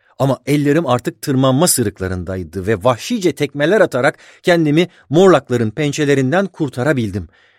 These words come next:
Ben hızla kuyudan yukarı tırmanırken onlar yarı kapalı gözlerle dikilip beni seyrediyorlardı.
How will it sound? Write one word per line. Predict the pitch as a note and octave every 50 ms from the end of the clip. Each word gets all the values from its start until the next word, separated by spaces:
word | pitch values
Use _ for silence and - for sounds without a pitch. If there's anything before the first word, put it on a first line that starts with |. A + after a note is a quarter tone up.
| _ _ -
Ben | C3+ C3+ B2 G#2
hızla | G2 E3+ A3+ G3 E3+ F3 D#3
kuyudan | - - D3+ C3+ B2+ C#3 F3 F3+
yukarı | E3 C#3+ C3 - C#3 F3 F#3+
tırmanırken | - C3+ A#2+ G#2 G2 F#2+ F#2 F2+ E2+ - E3 F#3+ - - - - _ _ _
onlar | - D3 D#3 D3+ D#3+ E3+ D#3+
yarı | C#3 A2+ A2+ C#3+ A3+ B3+
kapalı | - F#3 D#3+ - D#3 F3+ B3+ A3+
gözlerle | D#3 E3 D#3+ D#3 D3 E3+ G3+ G3+ F#3+ E3+ D3 D3+
dikilip | F3+ - - A3 C4 - _ -
beni | G3+ A#3 B3+
seyrediyorlardı. | - G#3+ F3+ C3+ A#2+ A2 F#2+ G2+ G2 F#2 F2 E2+ E2+ D#2 E2 -